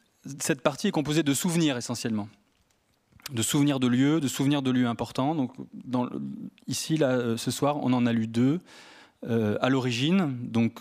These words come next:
qui est une promenade dans le lieu où vivaient mes grands-parents et où ils sont enterrés. Et, euh, à Ayumi, qui est une remémoration du Japon où j'ai vécu,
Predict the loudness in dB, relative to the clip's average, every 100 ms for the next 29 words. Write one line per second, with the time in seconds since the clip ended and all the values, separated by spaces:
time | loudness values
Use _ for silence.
0 | _ -12 0 4 4 2 0 2 2 0
1 | -2 -6 -2 0 2 4 4 4 4 4
2 | 2 0 -2 0 0 0 -2 -2 -2 -2
3 | -2 -4 -4 -10 -16 _ -8 -2 -2 0
4 | -2 -2 -4 -4 -4 -10 -20 -20 -20 -20
5 | -20 _ _ _ 0 4 4 4 2 2
6 | -2 -4 -2 0 2 2 4 4 2 0
7 | -2 2 4 4 4 4 2 2 2 2
8 | 0 -2 -2 0 0 0 -2 -2 0 0
9 | 0 -2 -4 -4 -4